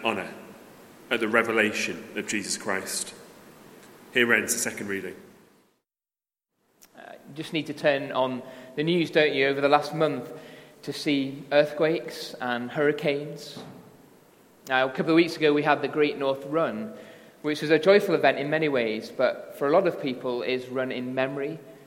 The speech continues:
Speaker 2: of people that they've lost, or is run against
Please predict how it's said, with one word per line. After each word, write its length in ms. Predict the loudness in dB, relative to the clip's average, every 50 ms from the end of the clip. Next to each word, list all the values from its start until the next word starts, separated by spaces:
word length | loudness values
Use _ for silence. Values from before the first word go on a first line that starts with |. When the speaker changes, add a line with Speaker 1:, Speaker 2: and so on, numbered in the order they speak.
| -18 -16
Speaker 2:
of 160 | -16 -14 -10
people 260 | -8 -8 -8 -6 -4 -4
that 180 | -2 -2 -2
they've 200 | -4 -6 -6 -2
lost, 560 | -2 0 0 -2 -4 -10 -14 -14 -16 -18 -20 -20 -20 -20 -20 -20 -20 -20 -20 -20 _ _ _
or 160 | -8 -6 -4
is 140 | -4 -4 -2
run 200 | -2 -2 0 0
against 720 | 0 -2 0 2 2 2 2 0 -4 -10 -12 -14 -16 -18